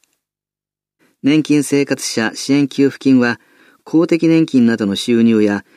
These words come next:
所得額が一定基準額以下の年金受給者、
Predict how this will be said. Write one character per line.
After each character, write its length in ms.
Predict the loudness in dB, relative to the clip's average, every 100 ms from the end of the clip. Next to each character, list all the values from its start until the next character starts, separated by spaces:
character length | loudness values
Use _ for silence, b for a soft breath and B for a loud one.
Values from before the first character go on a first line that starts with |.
| b -10
所 180 | -4
得 280 | -2 0 2
額 260 | 0 -2 -6
が 240 | -6 -8 _ _
一 120 | -4 -4
定 300 | 0 0 0
基 160 | -2
準 220 | 0 0
額 280 | 0 -2 0
以 100 | 0
下 120 | 0
の 200 | -6 -10 b b b b
年 220 | 0 2
金 240 | 2 0 0
受 160 | -2
給 180 | -4 -6
者、 260 | -8 -10